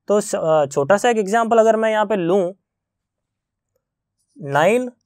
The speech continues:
टू सिक्स वन, नाइन टू सिक्स वन, मुझे इसका क्यूब रूट निकालना है, मुझे इसका क्यूब रूट निकालना है। कैसे निकालते हैं क्यूब रूट?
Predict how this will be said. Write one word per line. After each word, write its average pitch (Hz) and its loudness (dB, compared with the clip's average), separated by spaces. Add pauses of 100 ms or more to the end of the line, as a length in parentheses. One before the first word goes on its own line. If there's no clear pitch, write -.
(380)
टू 220 -2 (260)
सिक्स - -6
वन, 139 -4 (400)
नाइन 180 -4
टू 208 -2
सिक्स 196 -6
वन, 147 -6
मुझे 151 -2
इसका 214 2
क्यूब 214 -4
रूट 214 -2
निकालना 127 -2
है, 107 -16 (880)
मुझे 151 -4
इसका 185 0
क्यूब 170 -4
रूट 170 -4
निकालना 123 -2
है। 117 -12
कैसे 165 -4
निकालते 139 -2
हैं 147 -6
क्यूब 147 -8
रूट? 165 -10